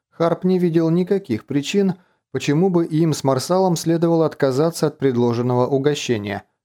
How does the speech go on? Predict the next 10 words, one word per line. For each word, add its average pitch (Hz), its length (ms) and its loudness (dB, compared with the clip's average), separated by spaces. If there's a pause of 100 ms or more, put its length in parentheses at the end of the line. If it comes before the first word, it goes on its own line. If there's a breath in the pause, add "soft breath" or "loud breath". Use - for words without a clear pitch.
(300)
а 135 100 -2
потому 170 420 0
пододвинул 139 640 2
к - 60 -14
себе 123 280 0
миску, 190 400 -2
наполненную 180 600 2
кашей 170 380 0
из 156 40 -4
закваски, 156 800 0